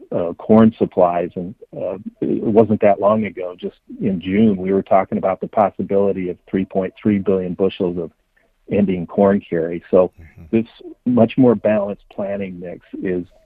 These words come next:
Speaker 1: good for the market, good for agriculture in general. And, uh, it's nice to see a return of profitability here for the soybeans.
Speaker 2: Well, I'm sure some of these things will be brought up next week at your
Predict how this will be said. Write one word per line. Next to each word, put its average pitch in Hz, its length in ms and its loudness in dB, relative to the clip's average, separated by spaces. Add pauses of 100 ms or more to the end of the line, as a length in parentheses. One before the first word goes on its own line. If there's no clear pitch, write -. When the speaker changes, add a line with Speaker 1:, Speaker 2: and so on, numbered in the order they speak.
Speaker 1:
good 107 200 0
for 104 120 0
the 95 60 -2
market, 95 460 0
good 104 180 0
for 98 160 -2
agriculture 92 760 -2
in 85 160 -6
general. 92 480 -4 (500)
And, 90 300 -2
uh, 85 180 0
it's - 180 -10
nice 98 280 2
to 107 160 -8
see 95 140 2
a 90 40 0
return 95 440 -2
of - 120 -8
profitability 90 800 0
here 85 240 -6
for 87 80 -6
the 82 80 -8
soybeans. 82 480 -6 (2000)
Speaker 2:
Well, 110 100 -8
I'm 113 40 -10
sure 160 240 -2
some 165 260 -2
of 147 60 -4
these 151 160 -4
things 156 260 -4
will 139 60 -6
be 143 100 -2
brought 156 280 2
up 156 180 2
next 151 380 -2
week 165 240 0
at 127 160 -8
your 117 260 -4